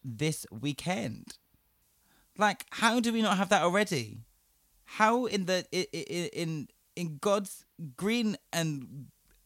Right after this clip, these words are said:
blue earth do we not have that already? So the U K is gonna launch, uh, its first ever official chart for Afrobeats music on B B C Radio One Extra. So shout out to everyone there that has helped this to come into fruition.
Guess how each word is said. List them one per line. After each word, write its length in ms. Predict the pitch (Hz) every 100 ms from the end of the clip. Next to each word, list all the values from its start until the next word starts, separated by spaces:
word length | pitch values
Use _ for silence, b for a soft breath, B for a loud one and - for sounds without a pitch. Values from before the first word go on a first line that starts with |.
| 165 143 - _
blue 280 | 185 220 190
earth 480 | 131 113 123 - - b b b b b
do 120 | 180
we 80 | 190
not 160 | 175 165
have 100 | 170
that 120 | 135
already? 560 | 160 220 170 123 - - _ _ _ _ _ _ _ _ - - B B B
So 220 | - 202
the 120 | 180 202
U 120 | 226
K 180 | 226 180
is 80 | 160
gonna 200 | 175 165
launch, 460 | 180 175 - -
uh, 140 | 139 135
its 140 | 131
first 240 | - 160 -
ever 380 | 151 143 139 -
official 440 | 127 - 139 127
chart 340 | - 139 117 -
for 160 | - -
Afrobeats 720 | 147 - - 127 123 135 -
music 380 | 139 117 - -
on 440 | - 147 127 113 104
B 100 | 143
B 140 | 127
C 260 | 123 131 123
Radio 360 | 117 120 120 110
One 180 | 113 -
Extra. 360 | 117 - 104
So 140 | 98 104
shout 340 | - 143 123
out 140 | 107 -
to 120 | 82
everyone 300 | 117 120 113
there 160 | 110
that 80 | 104
has 140 | 82 -
helped 360 | 104 - - B B
this 160 | - 113
to 100 | -
come 220 | - 110
into 180 | 107 120
fruition. 640 | - 120 110 143 98 95